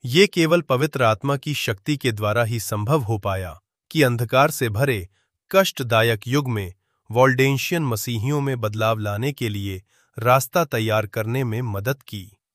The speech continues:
ये वही सामर्थ थी जिसने संभ्रांत स्त्री व पुरुषों को, जिन्होंने आधुनिक सेवा कार्य को स्थापित करने का रास्ता दिखाया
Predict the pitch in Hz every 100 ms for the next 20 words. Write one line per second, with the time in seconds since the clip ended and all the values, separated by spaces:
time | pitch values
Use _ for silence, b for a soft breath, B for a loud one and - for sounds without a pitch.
0 | _ _ _ _ _ - 127 185 156 147
1 | 208 - 120 117 113 - - 90 85 _
2 | _ 123 139 147 180 160 - 117 101 120
3 | 139 - 117 - 127 127 113 - 107 -
4 | 170 - 104 85 _ _ _ 120 127 147
5 | 175 185 190 - 117 110 147 147 - 120
6 | 117 107 110 113 120 123 117 - 107 104
7 | 127 - 107 110 117 113 101 98 98 -
8 | 147 117 - 98 90 -